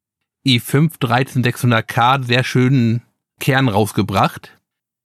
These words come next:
Das Problem ist, die Plattformkosten, dass der Prozessor etwas teurer ist und das hole ich durch die Plattformkosten nicht wieder rein. Und die ewige Krux bei Intel, erstens, dass die Plattform immer nur zwei Jahre hält, danach ist sie outdated.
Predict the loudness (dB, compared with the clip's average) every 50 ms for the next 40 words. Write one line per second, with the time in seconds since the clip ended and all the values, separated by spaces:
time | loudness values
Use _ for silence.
0 | _ -2 -2 0 0 0 0 0 2 2 2 2 2 0 0 -2 -4 -4 -2 -4
1 | -4 -4 -2 -2 -2 -2 -2 -2 0 0 0 0 -4 -4 0 2 2 2 2 0
2 | -2 -8 -16 -10 -2 -2 -2 0 0 -2 0 -2 -6 -6 -4 -2 -2 -2 -2 0
3 | 0 2 2 2 -2 0 -2 -2 -2 0 0 2 2 4 2 2 2 2 0 0
4 | -2 -6 -14 -14 -16 -16 -12 _ -2 0 0 0 0 0 2 2 2 0 -2 -2
5 | 0 0 0 -2 _ -4 -4 -4 -4 _ -4 -6 -4 -4 -2 -2 -2 -2 -2 -2
6 | -2 -2 -2 -2 -2 -2 -2 0 0 -2 -2 -4 -8 _ _ _ _ _ _ _
7 | _ 0 2 4 4 2 2 -2 -10 -12 -12 -12 -6 -4 -2 0 2 2 2 2
8 | 2 0 0 -2 0 0 0 -2 -2 -4 -10 -10 -10 -8 -4 -4 -2 2 2 2
9 | 2 2 2 2 2 2 2 0 -2 -6 _ _ _ _ _ _ _ -4 -2 -2
10 | -2 -2 -2 0 0 0 0 -2 -4 -16 -16 -16 -18 -20 -20 _ _ _ _ _
11 | _ -12 -4 -4 -4 -4 -4 -14 -20 -20 -18 _ -4 -2 -2 -2 -2 -4 -6 -6
12 | _ -6 -2 -2 -2 0 0 0 2 2 2 0 -2 -2 -2 0 2 2 0 0
13 | 0 0 2 2 2 2 2 2 0 0 -2 -4 -6 -6 -2 0 0 0 0 0
14 | -2 0 0 -2 -2 -4 -6